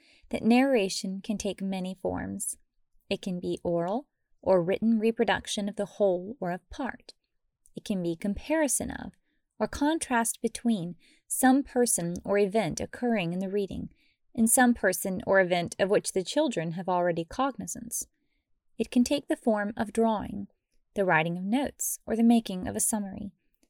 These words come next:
And to your minds will occur other forms which narration can take. Two of the main principles of the P N E U methods are, one, a reading once,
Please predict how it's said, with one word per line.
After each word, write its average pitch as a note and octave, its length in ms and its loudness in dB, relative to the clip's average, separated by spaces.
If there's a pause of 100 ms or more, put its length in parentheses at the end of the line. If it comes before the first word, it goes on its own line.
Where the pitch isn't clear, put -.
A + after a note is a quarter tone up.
(380)
And A3+ 100 2
to A#3+ 140 0
your C#4+ 180 8
minds F#3+ 460 2
will G#3+ 100 2
occur A3 340 2
other B3 240 6
forms - 440 -8
which G3 200 -8
narration G3+ 540 -4
can G#3 160 -4
take. - 380 -6 (800)
Two D4+ 420 4
of G#3 120 0
the A3+ 80 4
main A#3 320 6
principles E3 680 -4
of F#3 120 -2
the F#3 80 0
P B3 360 0
N G3+ 200 -2
E G3+ 100 -4 (140)
U F#3 80 0
methods E3+ 580 -4
are, D#3+ 380 -4 (560)
one, F3 380 0 (800)
a G3 100 2
reading A#3+ 480 0 (100)
once, - 640 0